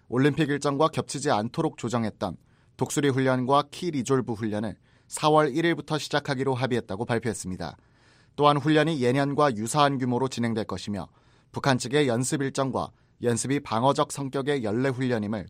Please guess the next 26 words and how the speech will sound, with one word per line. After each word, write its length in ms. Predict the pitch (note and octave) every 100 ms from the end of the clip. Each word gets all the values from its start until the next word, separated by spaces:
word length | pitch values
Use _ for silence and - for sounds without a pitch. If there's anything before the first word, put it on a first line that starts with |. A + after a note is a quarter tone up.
| -
통보했다고 580 | D#3+ D3 C#3 A2+ F#2+ A#2+
설명했습니다. 760 | C#3+ C3 G2+ - F#2 E2+ - _ _ - _ _ _
아울러 300 | A#2+ C3 D#3+
관례대로 600 | D#3 B2 C3 B2+ C3+ - _ _ -
중립국 440 | C3 C#3+ C#3+ E3
감독위원회가 800 | B2 B2 D3 C3 A#2+ A#2+ A2+ F#2+ - _ _
정전협정 720 | - A#2 B2 C#3 C#3 C#3 D3+
준수 400 | - B2 C3+ D3+
이행 260 | D3+ D3 C#3
여부를 320 | C3+ B2+ D3
확인하기 540 | C3 D3+ D3 B2 G#2 G2
위해 200 | G#2 - _ _ _
훈련을 440 | D3+ C3 B2+ D3
참관할 480 | - E3+ E3+ E3 D#3
것이라고 420 | C3 - G2 A#2
덧붙였습니다. 760 | B2 - A#2 - F#2+ F2 D#2+ - _ _ _ _ _ -
미 160 | C3
국방부는 480 | C3+ D3 D3 D3 E3
십구 260 | - - E3
일 80 |
성명에서 600 | D3+ D3 C#3+ A#2+ G#2 F2 - _ _
정확한 380 | - A#2 B2+ D3+
훈련 360 | C#3+ E3+ E3+ D#3+
일정을 380 | C#3 - B2+ C3+
공지하지는 640 | A2+ A2 A2 G2 G#2 B2
않았습니다. 640 | G#2+ A2 - F#2+ G2 F2